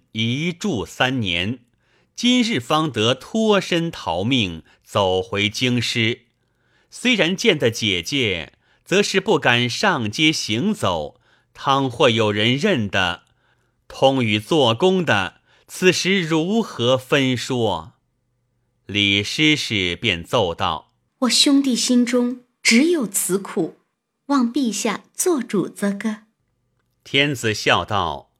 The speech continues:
Speaker 1: ：“此事至容易，你是李行首兄弟，谁敢拿你？”燕青以目送情于李师师，李师师撒娇撒痴，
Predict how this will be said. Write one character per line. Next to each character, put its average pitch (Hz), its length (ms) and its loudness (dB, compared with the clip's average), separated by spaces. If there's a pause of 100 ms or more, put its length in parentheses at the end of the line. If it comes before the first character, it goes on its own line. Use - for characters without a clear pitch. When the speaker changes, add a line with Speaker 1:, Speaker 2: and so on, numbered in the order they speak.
(300)
Speaker 1:
：“此 135 260 0
事 139 380 0
至 151 300 0
容 92 260 -2
易， 101 420 -2 (480)
你 185 140 2
是 202 220 2
李 131 320 2
行 131 400 2
首 110 240 0
兄 131 280 0
弟， 95 520 -2
谁 - 280 -8
敢 82 280 -4
拿 87 240 4
你？” 101 460 0 (1080)
燕 220 240 0
青 226 240 -2
以 101 380 0
目 156 300 0
送 147 420 2
情 110 340 -4
于 139 200 0
李 87 280 -6
师 110 320 0
师， 85 460 -6 (600)
李 127 220 0
师 143 240 0
师 95 460 -2
撒 131 440 0
娇 117 280 2
撒 107 280 2
痴， 92 580 -4